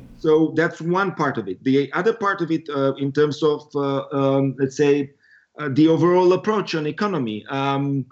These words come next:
I mean, Europe says that it's investing in research, development, innovation for years, and it's not actually going very well at European scale. Um, it says that it's going to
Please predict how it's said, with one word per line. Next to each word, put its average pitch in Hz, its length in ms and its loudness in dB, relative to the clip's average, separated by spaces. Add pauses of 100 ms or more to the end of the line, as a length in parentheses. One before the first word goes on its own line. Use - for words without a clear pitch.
(580)
I 165 40 -4
mean, 170 180 4
Europe 202 420 2 (280)
says 180 600 -2
that 135 180 0
it's 135 160 -4
investing 143 520 -2
in 135 260 -2 (100)
research, 139 580 -2
development, 143 520 -2
innovation 135 580 0
for 151 220 -2
years, 190 500 0
and 123 180 -8
it's - 240 -14
not 160 240 -2
actually 147 480 -4 (280)
going 139 320 2
very 143 240 2
well 160 320 -2
at 113 100 -8
European 127 460 -2
scale. 143 500 -4
Um, 135 500 -2
it 143 160 -4
says 165 400 0
that 147 240 -4
it's 127 160 -8
going 147 320 -4
to 147 320 2